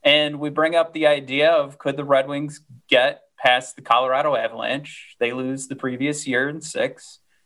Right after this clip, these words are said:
and they start the regular season oh and three against Colorado,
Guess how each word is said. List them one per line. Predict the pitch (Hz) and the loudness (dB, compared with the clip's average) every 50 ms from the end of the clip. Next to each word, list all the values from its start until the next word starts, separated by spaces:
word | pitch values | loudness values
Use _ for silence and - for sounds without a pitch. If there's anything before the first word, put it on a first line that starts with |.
| _ _ _ _ - | _ _ _ _ 0
and | - 139 139 139 143 139 143 | 2 4 4 4 2 0 -4
they | 139 139 | -6 -6
start | 139 - - - - - 117 120 143 - - | -6 -8 -10 -8 0 2 2 2 2 0 -6
the | - 147 | -8 -2
regular | 131 139 135 135 143 147 139 139 135 | 0 0 0 0 -2 -4 -4 -4 -6
season | - - 165 175 196 175 143 123 123 127 135 147 151 151 - _ _ - | -4 -4 -4 -4 -4 -6 -4 -4 -4 -4 -4 -6 -8 -10 -14 _ _ 0
oh | - 139 147 165 170 | 2 2 2 2 -2
and | 170 165 143 | -6 -8 -10
three | - 156 170 208 240 | -8 -6 -4 -4 -4
against | 196 143 135 120 120 117 - - | -6 -6 -6 -6 -8 -8 -8 0
Colorado, | - 120 117 117 113 113 113 110 110 110 113 113 117 117 - | 0 0 0 0 -2 -2 0 -2 0 -2 -2 -4 -4 -8 -12